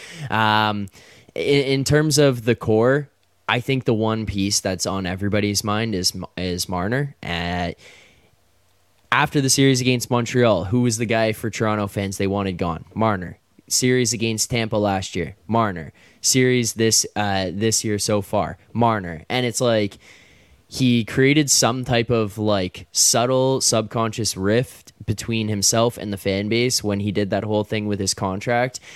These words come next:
became the highest paid winger. And it was like, it was barely even him. It was his dad in the media and all this stuff. And then we've seen here growing up, his dad be the face of all this stuff on C P twenty-four and, like,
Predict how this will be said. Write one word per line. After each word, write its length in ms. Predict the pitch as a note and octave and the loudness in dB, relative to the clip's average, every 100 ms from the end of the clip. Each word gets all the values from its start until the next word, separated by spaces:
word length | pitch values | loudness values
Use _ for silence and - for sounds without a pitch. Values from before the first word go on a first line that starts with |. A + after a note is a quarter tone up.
| - | -12
became 360 | - G#2+ A2+ A2 | -2 -2 0 -2
the 80 | G#2+ | -2
highest 360 | G2+ G#2 G#2 | 0 0 -2
paid 200 | - G#2+ | -2 -2
winger. 480 | F#2+ F#2+ G#2+ B2 C3+ - | 0 -2 0 0 -2 -4
And 180 | G2+ | -4
it 60 | G#2 | -2
was 220 | G2+ G2+ | 0 0
like, 300 | G2+ G2 F#2 | 0 0 0
it 60 | G#2 | -2
was 100 | G2 | -2
barely 360 | G#2+ G#2+ A2+ | -2 -2 0
even 260 | A2 G2 F#2 | -2 -2 -4
him. 360 | F2+ A#2 B2 A#2 | -4 -2 -2 -2
It 120 | F#2+ | -2
was 180 | F#2 - | -2 -4
his 220 | G2+ F#2 | -4 -8
dad 520 | E2+ G2 F2+ G#2+ A#2 | -6 -2 0 0 0
in 120 | A#2+ | -4
the 80 | A#2+ | -4
media 400 | A#2 A2+ A#2 A2+ | -4 -2 -2 -2
and 80 | A2+ | -2
all 100 | A2+ | -4
this 160 | A2+ | -2
stuff. 360 | - A2+ A2 A2 | -2 0 0 -2
And 120 | G2+ | -4
then 240 | F#2 F#2 F2 - - - | -4 -6 -8 -16 -20 -8
we've 180 | - A2 | -2 0
seen 440 | - - A2+ A#2+ A#2 | 2 0 -2 -4 -2
here 280 | A2 A#2 | 0 0
growing 380 | G#2+ G#2+ A2 G2+ | 0 0 0 0
up, 200 | G#2 A2+ | -2 -2
his 200 | A2 G2 | -2 -2
dad 320 | G#2 G2+ A2+ | -2 0 -2
be 100 | A2+ | -2
the 100 | G#2+ | -4
face 380 | A2 - A2 A2 | -4 -2 -2 0
of 80 | A2 | 0
all 120 | G#2+ | 0
this 180 | G#2+ G#2 | 0 -2
stuff 320 | - G#2+ G#2 | 0 -2 -2
on 120 | G2+ | -4
C 200 | F#2+ A2+ | -2 -4
P 160 | G#2 A2 | -2 -4
twenty-four 680 | - G#2+ G2+ - G2+ G#2+ G#2+ | -2 -2 -2 -2 0 2 2
and, 140 | G2+ | 0
like, 300 | F2 F2 F2 | -2 -4 -6